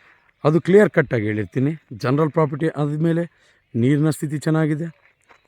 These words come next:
ಜೊತೆಗೆ ನಿಮಗೆ ಈ ಜಮೀನಿನ ಬೆಲೆ ಅದನ್ನು ಕೊನೆಯಲ್ಲಿ ಹೇಳ್ತೀನಿ. ಎಲ್ಲವೂ ಕೂಡ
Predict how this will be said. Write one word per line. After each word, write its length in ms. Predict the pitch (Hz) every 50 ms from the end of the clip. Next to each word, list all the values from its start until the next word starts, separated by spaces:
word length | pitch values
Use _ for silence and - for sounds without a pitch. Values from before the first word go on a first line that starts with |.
| _ _ _ - 101 87
ಜೊತೆಗೆ 300 | 127 135 139 165 170 170 196 220 208 _ _ _ _ _ _ _ _ _ _ _ _ _ - 123 135
ನಿಮಗೆ 240 | 147 147 139 151 147 - 131
ಈ 40 | 127 107 104
ಜಮೀನಿನ 360 | 127 139 165 175 180 170 156 113 110
ಬೆಲೆ 180 | 127 139 156 135 - - - 117
ಅದನ್ನು 260 | 107 117 113 110 98 - _ -
ಕೊನೆಯಲ್ಲಿ 420 | 117 131 143 139 127 123 113 110 120
ಹೇಳ್ತೀನಿ. 440 | 147 147 123 - 120 95 98 117 143 - _ _ _ _ _ _ _ _ _ _ - 131 135
ಎಲ್ಲವೂ 280 | 160 185 208 208 202 190 - - -
ಕೂಡ 100 | 175